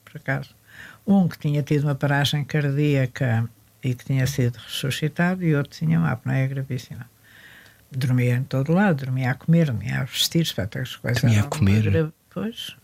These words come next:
Speaker 1: a comer e a vestir-se, percebe? Era uma coisa terrível.
Speaker 2: Mas adormecia tipo narcolepsia?
Speaker 1: Não, não, aquilo era apneia, era tudo com apneia, percebe? Portanto, co-, não tratava,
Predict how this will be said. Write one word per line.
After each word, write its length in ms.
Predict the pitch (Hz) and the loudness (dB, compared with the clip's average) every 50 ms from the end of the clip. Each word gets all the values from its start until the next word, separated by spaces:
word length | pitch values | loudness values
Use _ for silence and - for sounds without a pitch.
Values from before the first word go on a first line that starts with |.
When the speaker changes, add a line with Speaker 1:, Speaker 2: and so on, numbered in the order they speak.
| - | -16
Speaker 1:
a 40 | 147 - | -16 -16
comer 380 | - - 156 156 160 175 175 | -2 0 2 2 4 2 0
e 120 | 170 165 165 | 0 -2 0
a 20 | |
vestir-se, 560 | 160 - - - - 185 185 - - - - | 0 0 -2 -2 -4 -6 -6 -6 -8 -14 -16
percebe? 480 | - - - - 170 156 156 151 151 160 | -18 -18 -12 -8 -8 -8 -8 -6 -6 -4
Era 220 | 156 151 151 151 | -4 -2 -2 -2
uma 140 | 151 151 143 | -2 -4 -4
coisa 360 | - - 147 147 147 160 175 | -2 -2 -2 -2 -2 -2 -6
terrível. 400 | 175 - - - 233 254 240 - | -6 -8 -2 0 0 2 4 2
Speaker 2:
Mas 140 | 110 107 110 | 4 4 4
adormecia 480 | 104 113 113 110 104 - - - 117 110 | 4 4 4 4 2 2 2 0 0 2
tipo 200 | - 101 - - | 0 0 2 2
narcolepsia? 760 | 101 101 98 - 101 90 95 92 - - - - 131 170 220 247 - | 2 2 2 0 2 2 2 0 0 0 2 2 2 2 2 2 2
Speaker 1:
Não, 300 | 208 208 233 277 320 311 | 2 2 4 2 2 2
não, 280 | 247 220 254 294 262 165 | 2 2 2 2 0 -2
aquilo 300 | 113 - - 135 135 151 | -2 -4 -2 0 0 2
era 200 | 160 165 165 175 | 2 2 2 0
apneia, 460 | 165 - - 180 180 185 185 180 175 165 | 0 0 0 0 2 2 2 4 4 2
era 140 | 165 170 165 | 2 0 -2
tudo 240 | - - 180 175 - - _ | -2 -4 -4 -6 -6 -6 _
com 120 | 185 185 | -4 -2
apneia, 460 | 190 190 - - 180 180 185 180 156 127 | -2 -4 -4 -6 -4 -2 -2 -2 -4 -4
percebe? 360 | - - - - 170 156 135 - _ _ _ | -6 -12 -6 -4 -2 -2 -2 -6 _ _ _
Portanto, 380 | _ - - - - - - - | _ -8 -6 -6 -6 -6 -8 -12
co-, 280 | - - - - - 87 113 | -8 -6 -6 -6 -4 -4 -4
não 180 | 135 131 131 123 | -2 0 -2 -2
tratava, 720 | - 147 143 139 - - 165 170 180 190 202 208 220 233 | -2 -2 -4 -4 -2 0 0 0 0 -2 -4 -6 -8 -8